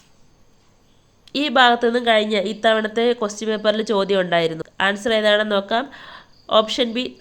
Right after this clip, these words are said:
sludge. ഈ ഇത് തന്നെയായിരുന്നു ചോദ്യം. പ-, ചോദ്യം ചോദിച്ചതിൽ വ്യത്യാസം ഉണ്ടായിരുന്നെന്നേ ഉള്ളൂ. Question number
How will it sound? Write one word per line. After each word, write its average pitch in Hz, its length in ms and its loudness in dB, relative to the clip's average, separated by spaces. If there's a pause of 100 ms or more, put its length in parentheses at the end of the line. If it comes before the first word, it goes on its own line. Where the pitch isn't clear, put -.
(100)
sludge. 196 520 0 (1040)
ഈ - 20 -4 (240)
ഇത് 240 180 -2
തന്നെയായിരുന്നു 233 560 0 (100)
ചോദ്യം. 214 320 0 (140)
പ-, 208 200 2 (200)
ചോദ്യം 214 280 -2 (100)
ചോദിച്ചതിൽ 233 560 -2
വ്യത്യാസം 208 460 0
ഉണ്ടായിരുന്നെന്നേ 180 560 -2
ഉള്ളൂ. 156 140 -10 (1900)
Question 247 300 0
number 269 200 2